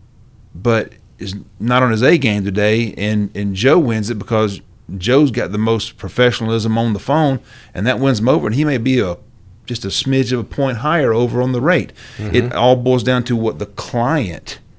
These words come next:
Speaker 1: decides that they want as the cl-, as the, as the one getting the loan.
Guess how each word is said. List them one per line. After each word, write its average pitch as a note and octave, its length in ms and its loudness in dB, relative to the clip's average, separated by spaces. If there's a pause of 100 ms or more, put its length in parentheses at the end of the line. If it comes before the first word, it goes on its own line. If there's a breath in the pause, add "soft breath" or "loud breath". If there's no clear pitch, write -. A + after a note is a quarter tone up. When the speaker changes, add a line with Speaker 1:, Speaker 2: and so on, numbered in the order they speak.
(260)
Speaker 1:
decides E2 760 -6 (120)
that F2 220 -8
they B2 180 2
want F2 500 -6 (460)
as F#2 180 -8
the - 80 -14
cl-, - 220 -12
as G#2 180 -2
the, - 80 -8
as G2+ 120 -4
the G#2+ 80 -4
one G#2+ 200 -2
getting A2+ 240 -2
the G2+ 80 -2
loan. G2+ 380 -2